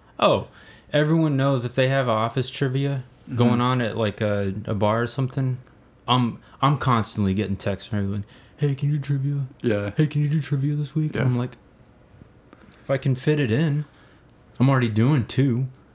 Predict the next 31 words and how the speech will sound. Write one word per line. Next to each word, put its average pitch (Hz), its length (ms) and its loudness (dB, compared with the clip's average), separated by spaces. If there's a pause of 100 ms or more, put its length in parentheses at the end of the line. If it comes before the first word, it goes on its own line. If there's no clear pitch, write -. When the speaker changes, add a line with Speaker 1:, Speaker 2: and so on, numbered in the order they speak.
Speaker 1:
I 131 60 -2
got 123 180 0
one 123 200 2
Tuesday 135 420 0
night 135 160 0
and 123 120 -6
Saturday." 110 600 -2 (200)
Speaker 2:
Yeah. 101 220 -6 (1800)
Speaker 1:
'Cause 120 120 0
they 117 80 2
know 131 200 2
I'll 110 80 0
take 107 260 -4
you 107 60 -2
to 98 80 -2
the 95 80 -8
finals. 104 500 -4 (1200)
Speaker 2:
Didn't 170 180 2
you 226 140 4
win? 165 380 0 (1080)
Or, 123 160 2 (120)
I - 60 -4
mean, 117 160 2
uh, 120 140 -2
you've 139 200 0
won 113 240 2
several 117 380 -2
of 101 80 -4
those. 104 160 -8
Speaker 1:
Oh, 147 160 2
yeah. 104 280 -2